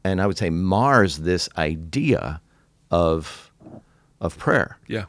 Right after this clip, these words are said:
Speaker 1: I agree with your premise. I agree with the way you, because this is, if it wasn't, if God said to us,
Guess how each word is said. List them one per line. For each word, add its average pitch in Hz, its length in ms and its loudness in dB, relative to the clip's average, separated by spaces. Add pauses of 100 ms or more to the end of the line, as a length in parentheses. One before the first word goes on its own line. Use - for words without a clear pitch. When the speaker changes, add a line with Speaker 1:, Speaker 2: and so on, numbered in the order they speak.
Speaker 1:
I 165 120 4
agree 131 420 2
with 113 200 0
your 82 320 0 (720)
premise. 147 640 -2
I 80 80 0
agree 95 300 4
with 131 200 2
the 101 80 -4
way 95 200 4 (200)
you, 92 180 -8 (340)
because 101 260 -4
this 113 160 -2
is, 107 180 -8 (240)
if - 160 0
it 120 140 2
wasn't, 139 460 6
if 104 160 -2
God 135 260 2
said 117 260 2
to 104 120 4
us, 92 160 2